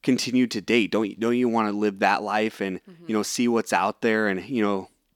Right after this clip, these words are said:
Speaker 1: test the waters?" But, um,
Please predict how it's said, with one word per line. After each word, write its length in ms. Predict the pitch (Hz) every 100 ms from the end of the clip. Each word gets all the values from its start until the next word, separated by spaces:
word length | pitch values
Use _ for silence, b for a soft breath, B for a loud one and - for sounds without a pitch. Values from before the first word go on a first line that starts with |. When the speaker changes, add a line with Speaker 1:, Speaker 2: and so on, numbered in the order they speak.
| _ -
Speaker 1:
test 260 | - -
the 80 | 110
waters?" 520 | 95 90 101 113 123
But, 300 | - 113 92 - B B B B B _ _ -
um, 520 | 120 98 90 92 98